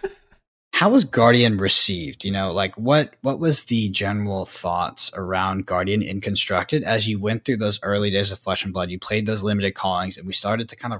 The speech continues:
ramp up for our first Constructed calling. What did people,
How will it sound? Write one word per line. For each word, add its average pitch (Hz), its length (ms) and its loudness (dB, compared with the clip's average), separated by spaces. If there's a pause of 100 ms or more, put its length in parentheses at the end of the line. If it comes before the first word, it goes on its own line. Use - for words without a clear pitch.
ramp 92 300 -2
up 92 220 -2
for - 140 -8
our 85 60 -4
first - 360 -4
Constructed - 480 -10
calling. 85 320 -8 (320)
What 139 100 4
did 196 140 2
people, 147 500 4